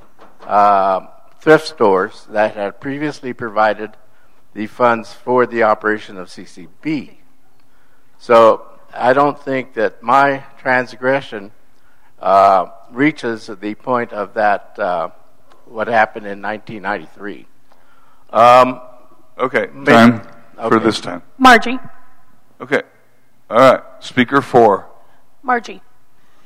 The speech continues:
Speaker 3: So, <clears throat> I would like to ask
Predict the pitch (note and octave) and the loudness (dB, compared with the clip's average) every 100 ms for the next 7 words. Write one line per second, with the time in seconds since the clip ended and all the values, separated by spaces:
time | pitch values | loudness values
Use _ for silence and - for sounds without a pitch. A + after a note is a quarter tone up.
0 | - - - F4 C#4 - - F4 D#4 G#3 | -20 -20 -2 2 2 0 -12 -12 -12 -14
1 | - - - - - E4 A4 A4+ G4 - | -20 -20 -20 -20 -2 0 2 2 2 2
2 | - F4 F4 | 2 4 4